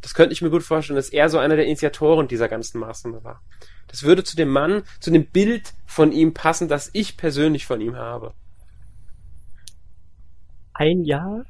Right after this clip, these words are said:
Speaker 2: nachdem der drei D S X L erschienen ist, versuchte Nintendo mit dem zwei D S eine weitere Zielgruppe zu erreichen. Ich vermute mal die kleineren Kinder.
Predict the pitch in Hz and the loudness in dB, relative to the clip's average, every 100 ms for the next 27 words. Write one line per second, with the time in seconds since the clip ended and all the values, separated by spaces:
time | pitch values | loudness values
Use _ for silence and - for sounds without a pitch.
0 | - - - 139 - 151 147 139 - 156 | -14 -12 -6 -6 -2 -2 0 -2 -2 -2
1 | 175 170 160 - 170 185 202 - - - | -2 -4 -6 -2 0 0 -4 -10 -14 -14
2 | - - - 139 - 147 143 - 175 - | -16 -14 -6 -4 -2 -4 -4 -6 -8 -6
3 | - 135 165 180 - 175 156 131 127 151 | -4 0 2 2 0 -6 -4 -4 -2 -2
4 | 165 190 190 165 135 117 - 123 151 175 | -2 -2 -2 -2 -2 -4 0 0 0 -2
5 | - - 143 139 139 143 143 135 - - | -6 -6 -4 2 4 2 -4 -6 -6 -2
6 | 139 - 120 - - - - 117 107 117 | -2 -2 -6 -6 -8 -8 -8 -6 -4 -4
7 | - 127 123 139 - 131 135 135 127 120 | -6 -8 -8 -10 -4 0 0 0 -2 -4
8 | 123 - 117 120 117 120 120 110 117 120 | -6 -2 0 0 -4 -6 -8 -6 -8 -10
9 | - - 135 117 113 | -10 -4 -2 -2 -6